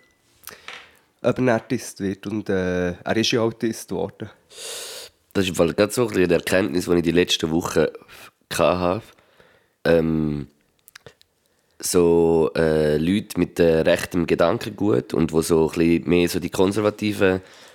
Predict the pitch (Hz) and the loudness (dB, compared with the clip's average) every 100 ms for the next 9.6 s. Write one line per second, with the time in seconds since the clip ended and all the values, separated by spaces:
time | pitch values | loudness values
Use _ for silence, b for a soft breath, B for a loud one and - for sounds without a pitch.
0 | B - 92 - 92 90 92 90 82 90 | B -6 -6 -2 0 4 4 2 2 2
1 | 92 87 92 - 82 101 113 _ _ _ | 2 0 -4 0 0 0 -4 _ _ _
2 | _ _ _ _ _ - - - 92 85 | _ _ _ _ _ -16 -8 0 2 4
3 | 82 80 87 82 92 120 123 B B B | 2 -2 -6 -4 -2 -2 -4 B B B
4 | B B _ _ _ _ _ - 107 123 | B B _ _ _ _ _ 0 0 0
5 | - 104 - 107 104 101 85 98 - 101 | 0 0 2 2 4 2 2 0 0 -2
6 | 98 92 90 92 101 117 113 98 95 - | 0 -2 0 2 2 2 2 2 4 2
7 | 87 - - 92 90 87 87 87 82 85 | -2 -4 0 2 2 0 0 2 0 0
8 | 87 85 - - 87 90 85 82 82 80 | 0 0 -2 -2 0 0 0 0 2 2
9 | 85 82 82 82 78 | 4 4 4 4 2